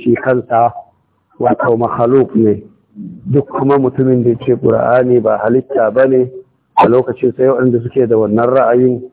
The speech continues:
suka kafa daula, suke tilasta jagororin addini, manya-manyan malamai, suka wannan mazhaba tasu, suka yi ta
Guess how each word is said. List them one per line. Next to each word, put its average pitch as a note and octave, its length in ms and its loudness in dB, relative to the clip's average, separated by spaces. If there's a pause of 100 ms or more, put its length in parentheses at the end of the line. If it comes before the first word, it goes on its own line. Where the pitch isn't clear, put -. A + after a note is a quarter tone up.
(440)
suka C#3+ 200 -2
kafa C3+ 280 -4
daula, A#2+ 460 0 (560)
suke - 360 -8
tilasta C#3 800 0 (560)
jagororin B2+ 800 2
addini, A#2 720 0 (180)
manya-manyan A#2+ 720 2
malamai, G#2+ 540 0 (480)
suka - 240 -2
wannan A#2+ 540 0
mazhaba A#2 720 0
tasu, B2+ 500 0 (600)
suka C3 220 -2
yi A2+ 120 0
ta B2+ 400 2